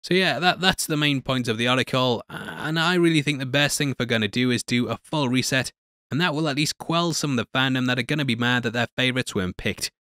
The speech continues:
It will be Gunn playing favourites himself if he chooses some things to keep and not others, and it could end up being an even bigger mess if some things are wiped and some things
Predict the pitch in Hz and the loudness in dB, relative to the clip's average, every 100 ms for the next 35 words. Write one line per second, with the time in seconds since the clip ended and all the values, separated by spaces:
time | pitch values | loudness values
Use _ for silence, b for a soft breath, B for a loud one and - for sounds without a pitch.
0 | _ - 131 135 120 131 127 - 127 113 | _ 0 2 2 2 0 0 0 0 0
1 | - 131 131 123 117 107 - 135 127 131 | -2 -2 0 -2 -2 -2 0 2 2 0
2 | 123 - - 165 170 160 - 143 131 123 | -4 -4 -4 -2 -2 0 0 0 0 0
3 | 113 - - - 143 120 131 180 - 147 | -2 -6 -8 -4 -4 -2 -2 -2 0 0
4 | 156 143 - _ _ - 135 - 190 185 | 2 0 -4 _ _ -4 -2 0 0 2
5 | 165 156 151 143 - - 175 170 151 135 | 0 0 2 0 -2 -2 2 2 2 2
6 | 120 131 135 131 135 - - 160 151 143 | 2 4 2 2 -2 -2 -2 -2 0 -2
7 | 127 110 120 127 113 - 117 107 - 123 | 0 0 2 2 2 -2 -6 -4 -2 -2
8 | 117 92 90 | -2 -4 -4